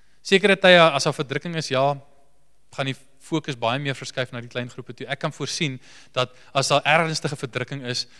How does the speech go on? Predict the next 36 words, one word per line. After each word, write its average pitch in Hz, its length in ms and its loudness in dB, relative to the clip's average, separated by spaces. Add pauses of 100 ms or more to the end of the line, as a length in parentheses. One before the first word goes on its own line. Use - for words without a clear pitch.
dat 120 100 -12
ons 127 140 -10
baie 131 280 4
minder 131 520 2
in 120 120 -12
groot 135 240 -6
groepe 127 240 -10
soos 113 160 -10
die 117 100 -12
gaan 123 160 -10
by 104 80 -14
mekaar 98 360 -16
kom. - 160 -20 (1500)
Maar - 120 0
selfs - 480 0 (360)
wanneer 147 240 0
'n 151 120 -2
ernstige 170 280 -2
verdrukking 143 460 -6
is, 104 200 -10
dan 123 120 -6
wil 123 100 -8
die 131 180 -10
kerk 131 140 -4
nog 127 100 -14
steeds - 240 -12
as 120 60 -14
'n 120 40 -12
geheel 117 200 -12
by 110 100 -14
mekaar 107 320 -10
kom. 113 140 -16
Ek 107 100 -14
dink 127 160 -8
altyd 131 280 0
aan, 120 200 -2